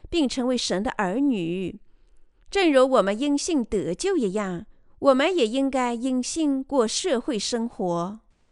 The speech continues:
我的信徒朋友们，请阅读这诗篇。正如诗篇记载，大卫做了国王之后，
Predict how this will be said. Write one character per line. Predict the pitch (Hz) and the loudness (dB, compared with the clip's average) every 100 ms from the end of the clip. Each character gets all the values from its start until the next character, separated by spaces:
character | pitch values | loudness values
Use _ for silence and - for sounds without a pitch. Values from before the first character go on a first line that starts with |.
| _ _ _ _ _ _ - - | _ _ _ _ _ _ -20 -2
我 | 262 247 | 0 2
的 | 254 | 2
信 | - 381 | 2 0
徒 | 285 | 2
朋 | 240 254 208 | 0 0 0
友 | 220 | 0
们， | 202 190 190 - - - | 0 0 -4 -12 -20 -6
请 | 320 269 | -2 0
阅 | 254 415 359 | 2 2 2
读 | 214 202 208 | 2 0 0
这 | 226 277 175 | 0 0 0
诗 | - - 240 | -2 -4 -4
篇。 | 240 - 254 233 233 247 - - _ - - | -6 -4 -2 -2 -4 -8 -14 -20 _ -20 -4
正 | 427 392 | 0 2
如 | 240 240 | 4 2
诗 | - 302 302 | 0 -2 -2
篇 | 302 285 | 0 0
记 | 277 330 247 | 0 -2 -2
载， | 220 208 175 170 - _ - | 0 0 -2 -4 -10 _ -8
大 | - 453 381 | 0 2 4
卫 | 403 311 | 2 0
做 | 339 | 0
了 | 294 233 | 0 2
国 | 233 277 | 4 4
王 | 233 202 | 4 0
之 | 240 254 | -2 -4
后， | 320 285 262 | 0 0 0